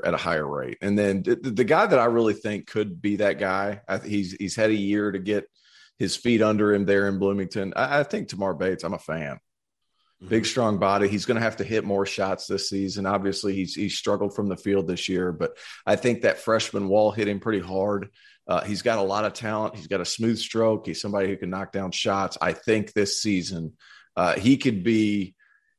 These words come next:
Speaker 1: y-, you know, your freshman to sophomore year, you're gonna be able to see one of the biggest jumps in that league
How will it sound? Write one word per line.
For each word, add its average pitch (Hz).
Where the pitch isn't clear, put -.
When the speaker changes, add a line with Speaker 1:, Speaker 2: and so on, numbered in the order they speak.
Speaker 1:
y-, 123
you 127
know, 104
your 107
freshman 123
to 101
sophomore 101
year, 101
you're 98
gonna 98
be 95
able 95
to 92
see 98
one 92
of 90
the 87
biggest 90
jumps 95
in 98
that 85
league 90